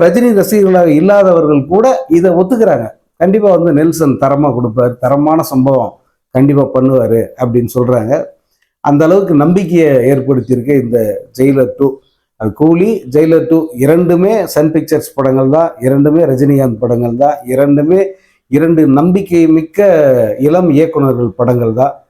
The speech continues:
அதனால இந்த இரண்டு படங்களுமே ஒரு சமமான எதிர்பார்ப்புல இருக்கு. இரண்டு படங்களுமே பெரிய அளவுக்கு சம்பவம் செய்யும் அப்படின்ற நம்பிக்கையை வந்து பலருக்கும் கொடுத்துருக்கு.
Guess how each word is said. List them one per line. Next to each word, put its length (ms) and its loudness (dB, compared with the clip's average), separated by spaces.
அதனால 300 0
இந்த 180 0
இரண்டு 380 0
படங்களுமே 640 0
ஒரு 200 0
சமமான 760 0
எதிர்பார்ப்புல 800 0
இருக்கு. 440 -4
இரண்டு 460 2
படங்களுமே 560 2
பெரிய 420 2
அளவுக்கு 640 2
சம்பவம் 440 -2
செய்யும் 380 0
அப்படின்ற 520 0
நம்பிக்கையை 520 0
வந்து 160 -4
பலருக்கும் 640 -4
கொடுத்துருக்கு. 520 -6